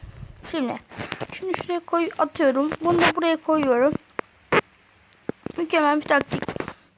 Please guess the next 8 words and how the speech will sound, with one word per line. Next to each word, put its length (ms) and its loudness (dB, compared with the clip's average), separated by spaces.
Ardından 760 4
onlar 340 6
orada 200 6
savaşırken 800 2
ben 220 4
de 60 2
şuraya 380 6
yöneleyim. 500 0